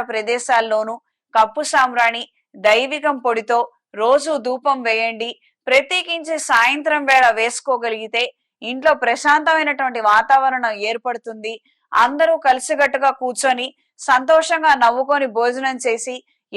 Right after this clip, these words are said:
ఎన్నో సంవత్సరాలైనటువంటి భావన ఏర్పడుతుంది. ఈ యొక్క పరిస్థితి ఏర్పడడానికి కాను అనేక రకాల దోషాలు గాని, గాలులతో ఇబ్బంది పడటం, ఇంటికి రాగానే ఒక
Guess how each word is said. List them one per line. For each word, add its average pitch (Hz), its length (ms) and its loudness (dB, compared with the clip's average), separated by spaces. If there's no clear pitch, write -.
ఎన్నో 277 200 0
సంవత్సరాలైనటువంటి 262 1000 0
భావన 247 360 4
ఏర్పడుతుంది. 247 680 0
ఈ - 100 -6
యొక్క 262 200 0
పరిస్థితి 285 480 0
ఏర్పడడానికి 262 680 0
కాను 233 260 2
అనేక 240 260 2
రకాల 226 280 4
దోషాలు 269 500 2
గాని, 233 240 0
గాలులతో 277 580 4
ఇబ్బంది 269 420 0
పడటం, 233 340 2
ఇంటికి 311 340 -6
రాగానే 285 360 2
ఒక 233 100 -6